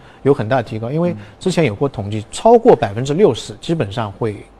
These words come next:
Speaker 1: 有一个升息，
Speaker 2: 对，对。
Speaker 1: 如果低于百分之六十，基本上不会升息。
Speaker 2: 嗯。
Speaker 1: 所以它已经过了这一条坎。所以三月份大家可以预期，可能美元会升息的概率性，
Speaker 2: 嗯。
Speaker 1: 呃，会比较大一点。
Speaker 2: 嗯。
Speaker 1: 当然，我们在节目当中，呃，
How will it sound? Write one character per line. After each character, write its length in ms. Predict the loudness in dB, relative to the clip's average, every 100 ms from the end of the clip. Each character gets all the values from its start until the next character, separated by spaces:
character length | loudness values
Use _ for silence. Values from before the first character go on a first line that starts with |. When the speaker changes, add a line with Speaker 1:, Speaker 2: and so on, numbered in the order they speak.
| -20 -6
Speaker 1:
有 160 | -2 0
一 60 |
个 80 | -2
升 220 | -2 -6
息， 180 | -6 -8
Speaker 2:
对， 20 |
对。 40 | -8
Speaker 1:
如 100 | 0
果 80 | 2
低 140 | 4 2
于 80 |
百 100 | 2
分 80 | 0
之 60 | -2
六 100 | -6
十， 80 | -6
基 80 |
本 120 | -2 -2
上 60 |
不 120 | 0
会 160 | 2 2
升 240 | 0 -8
息。 160 | -10 -14 -14
Speaker 2:
嗯。 160 | -12 -8
Speaker 1:
所 80 | -4
以 60 | 0
它 100 | 0
已 40 |
经 120 | -2
过 200 | 2 2
了 180 | 2 0 -6 -20 _
这 140 | -2 0
一 60 |
条 180 | 0 -4
坎。 200 | -4 -10 -10 _ -20 -10 0
所 80 |
以 40 | 2
三 180 | 4 2
月 60 |
份 100 | 0
大 100 | 0
家 80 | -2
可 200 | -2 -2
以 20 |
预 160 | -2 -4
期， 160 | -8 -2
可 160 | -2
能 220 | 0 -2
美 140 | -2 -4
元 200 | -4 -6
会 520 | -2 2 2 0 -8
升 180 | -8 -8
息 140 | -4
的 80 | -6
概 160 | -4 -6
率 80 |
性， 200 | -6 -10 -14 -20 -14
Speaker 2:
嗯。 180 | -12 -10 -6
Speaker 1:
呃， 120 | -6
会 160 | -4
比 80 | -4
较 80 | -4
大 160 | -4 -6
一 40 |
点。 140 | -6 -16 -12
Speaker 2:
嗯。 140 | -4
Speaker 1:
当 100 | 2
然， 60 | 4
我 80 | 4
们 100 | 0
在 180 | 0 0
节 120 | 0
目 120 | -2
当 240 | -2 -2
中， 280 | -2 -4 -4 -6
呃， 260 | -6 -6